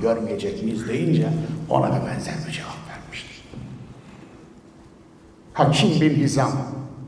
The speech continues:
adı da aklıma geldi. Resulullah'ın çocukluk arkadaşıdır. Eyvallah. "Ente eslemte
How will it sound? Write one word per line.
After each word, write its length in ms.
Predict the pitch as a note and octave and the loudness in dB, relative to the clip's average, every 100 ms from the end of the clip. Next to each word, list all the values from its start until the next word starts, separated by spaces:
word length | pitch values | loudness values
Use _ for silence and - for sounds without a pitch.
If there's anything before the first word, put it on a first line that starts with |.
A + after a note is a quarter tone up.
| - - - - | -16 -18 -20 -6
adı 220 | B2+ A2+ B2 | -2 0 0
da 120 | B2 | 0
aklıma 360 | B2+ A#2 G2+ | -2 -4 -4
geldi. 340 | F#2+ F2 - - - - - E3+ | -4 -6 -8 -8 -10 -12 -4 4
Resulullah'ın 520 | E3+ F3+ D#3 C3 - | 6 6 6 6 6
çocukluk 380 | - D#3+ D3 A#2 | 4 2 0 -2
arkadaşıdır. 640 | A2 A2+ - - - - - - - - - - - - - - - - - - - | -2 -4 -6 -8 -12 -14 -16 -18 -20 -20 -20 -20 -20 -20 -20 -20 -20 -20 -20 -14 -6
Eyvallah. 720 | - - - - - - - - - - - - - - - - - - - | -6 -6 -8 -10 -10 -14 -16 -18 -20 -20 -20 -20 -20 -20 -20 -20 -20 -10 2
"Ente 420 | C#3 B2 B2+ - B2+ | 4 4 2 0 -2
eslemte 680 | - - B2+ C3 B2+ B2 | -4 -2 0 0 0 0